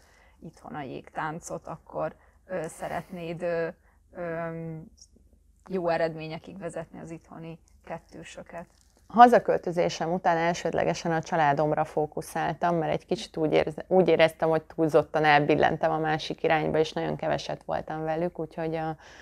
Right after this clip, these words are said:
Speaker 2: a családi cégben, illetve nekik próbáltam segíteni az első körben, és távol maradtam a, a magyar jégvilágtól teljesen, és akkor úgy is tűnt, hogy lehet, hogy ez,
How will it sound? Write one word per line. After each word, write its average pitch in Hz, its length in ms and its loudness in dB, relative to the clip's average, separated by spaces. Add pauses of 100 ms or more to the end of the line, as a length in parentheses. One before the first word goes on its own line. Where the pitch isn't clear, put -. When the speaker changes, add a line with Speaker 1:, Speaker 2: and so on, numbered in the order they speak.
(140)
Speaker 2:
a 156 100 -4
családi 151 720 2 (320)
cégben, 156 500 4
illetve 151 280 0
nekik 156 300 -2
próbáltam 147 640 0
segíteni 156 520 -2
az 160 120 -2
első 165 380 -2
körben, 185 500 0
és 180 180 -2
távol 147 360 4
maradtam 156 520 2
a, 156 280 -2
a 160 40 6
magyar 151 380 4
jégvilágtól 147 840 0
teljesen, 180 600 -2 (340)
és - 60 -8
akkor 220 300 4
úgy 175 180 6
is 165 160 0
tűnt, 165 240 -2
hogy 156 160 -2
lehet, 147 320 4
hogy 156 140 -2
ez, 151 220 4